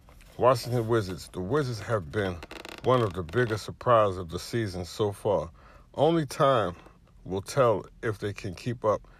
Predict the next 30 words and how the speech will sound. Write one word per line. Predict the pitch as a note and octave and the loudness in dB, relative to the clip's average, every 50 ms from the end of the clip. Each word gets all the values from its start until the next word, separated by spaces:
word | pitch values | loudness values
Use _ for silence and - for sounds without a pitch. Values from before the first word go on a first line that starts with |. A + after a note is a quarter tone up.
| - - - - - - | -20 -20 -20 -20 -20 -8
their | - A2 G#2+ G2 | -2 0 2 2
hot | G2 A#2 A#2+ G2+ F2+ | 4 2 2 0 0
start, | - - - B2+ A2 F#2+ F#2 | -4 -2 0 2 2 2 2
nine | G2 A2+ A2+ A2 G#2+ | 2 2 2 2 2
and | G#2 F#2+ | 0 -4
three | - - A2+ G2+ F2+ - | -4 -6 -6 -6 -6 -8
throughout | - G#2 G#2+ G#2+ G2+ - | -6 0 2 2 2 2
twelve | - - A2 G#2 G2+ F#2 F2 | -2 -4 -2 -2 -2 -2 -2
games, | G2+ G2+ F#2+ F2+ E2+ - - - - - - - - _ - A2 | -4 -2 -2 -2 -4 -8 -12 -20 -20 -20 -20 -20 -20 _ -8 2
but | B2+ C#3 C3+ G#2+ - - - - - | 6 6 6 6 4 -4 -20 -18 -12
they | F#2 G2+ F#2+ | -8 -8 -8
certainly | F2 - - C#3+ B2 G2+ G#2+ A2 G#2+ G2+ | -8 -4 -2 -2 -2 -2 -4 -6 -6 -4
don't | E2+ A2+ A2 G#2+ G2 | -2 0 0 0 0
appear | F#2 - - - C3 A#2 G#2 F2+ | -4 -8 -4 -2 0 0 0 -2
to | - - - F#2+ F2+ - - - - | -4 -10 -16 -16 -16 -16 -18 -14 -10
be | A2 G#2 | -8 -6
worse | G2 F#2 G#2+ A#2+ A2+ G2+ - - | -6 -2 2 2 2 2 0 0
off | A#2+ A2 F#2+ F2 - | 0 0 0 0 -4
following | - - B2 A#2 A2 G#2 G2+ G2 G2 F#2+ | -2 2 4 4 4 4 2 -2 -2 0
Russell | G2+ G#2 G2 - - A2 | 0 0 -2 -2 -6 -4
Westbrook | A2 A2 G2+ - - F#2 F2 E2+ | -2 -2 -2 -2 -6 -10 -10 -10
trade | - - G#2+ G2+ F#2+ F2 E2+ - - - - - - _ - | -6 -4 -2 -2 -2 -4 -6 -10 -20 -20 -20 -20 -20 _ -10
behind | - G#2 G#2+ A#2 A2 G#2+ F#2+ E2+ | -6 -2 0 2 2 2 0 2
Bradley | G#2+ G#2+ G#2+ G#2+ G#2+ A2 | 2 2 2 2 0 -2
Beal. | F2+ E2+ A2+ A2 G#2 G2+ | -4 -2 0 0 2 2
Washington's | G2+ A2 A2+ A#2 A2 - - A2 G2+ F#2+ | 4 4 4 4 2 -4 -8 -8 -6 -6
next | F2+ G#2 A#2+ A#2+ A2+ - | -2 -2 -2 -2 -2 -4
four | - - A2+ A2 | -10 -4 -2 -2
leading | G#2+ G#2+ A2 A2 G2+ G#2 G2+ | 0 0 -2 -2 -2 -4 -6
scorers | - - - B2 A#2+ A2+ G2+ F#2+ F2+ F2 - | -6 -6 -4 0 0 2 2 0 -2 -4 -8